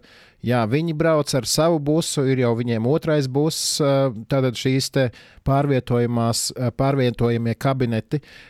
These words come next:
bet, ā, nu, katrā ziņā tā vajadzība tur ir pēc vēl un vēl un vēl. Tā kā es noteikti Sergejam nodošu ziņu par jūsu veikumu un vēl vienu pārvietojamo busiņu, kurš noteikti palīdzēs,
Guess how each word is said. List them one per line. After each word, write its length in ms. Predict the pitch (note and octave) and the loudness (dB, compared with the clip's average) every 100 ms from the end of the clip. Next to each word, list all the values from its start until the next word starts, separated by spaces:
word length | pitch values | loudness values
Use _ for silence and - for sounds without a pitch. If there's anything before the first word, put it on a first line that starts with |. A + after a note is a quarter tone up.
| - | -12
bet, 480 | A#2 B2 A#2+ A#2 - | -2 2 2 -2 -2
ā, 360 | A#2 A2+ F2+ | 0 2 0
nu, 160 | B2 C3+ | -2 -2
katrā 260 | D3 C3+ B2+ | -2 0 0
ziņā 260 | A#2 B2+ A2+ | 0 -2 0
tā 160 | A2 | 0
vajadzība 680 | G#2+ D3 C#3+ A2 A#2+ A2+ - | 2 2 2 2 0 0 -2
tur 160 | A#2+ A2+ | 0 0
ir 140 | G#2 | -2
pēc 340 | - A#2 - | -4 -4 -4
vēl 360 | A2+ C#3 D3 B2+ | 0 2 2 0
un 220 | A#2 A2 | -2 -2
vēl 300 | G#2+ C3+ C3 | 0 0 0
un 240 | A2 G#2+ G2+ | 0 -2 0
vēl. 360 | D3 E3+ C#3+ C3+ - - | 0 2 2 -2 -10 -20
Tā 180 | - C3 | -4 -4
kā 180 | B2 A#2+ | 0 0
es 120 | A#2 | 0
noteikti 420 | C#3+ C3+ A#2+ G#2 - | 0 0 0 -2 -2
Sergejam 460 | C3 C3 A#2+ A2+ | -2 2 0 0
nodošu 480 | B2+ A#2+ A2 - A2 | 0 0 0 0 -2
ziņu 280 | A#2+ C3+ A#2+ | 0 -2 -2
par 140 | C3 | 0
jūsu 360 | B2 F#3 F#3 D3 | 2 2 0 0
veikumu 600 | D#3 D#3+ - A#2+ A2 D3 - | 2 0 0 -2 0 -4 -4
un 240 | A#2 A#2+ | -4 0
vēl 200 | C#3 C3+ | 0 2
vienu 300 | B2 A#2 G#2+ - _ | 2 2 0 -4 _
pārvietojamo 600 | C3 C3 B2+ A#2 A2+ A#2 | -2 2 0 0 0 0
busiņu, 560 | G#2+ C3 - D3+ B2 A2 - - - - | 0 0 0 0 0 -2 -6 -20 -20 -20
kurš 260 | - A#2+ - | -6 -4 -2
noteikti 340 | C3 B2 G#2+ - | -2 0 -4 -2
palīdzēs, 720 | C3 B2+ A#2 G2+ G#2+ G#2+ | 0 2 0 0 0 0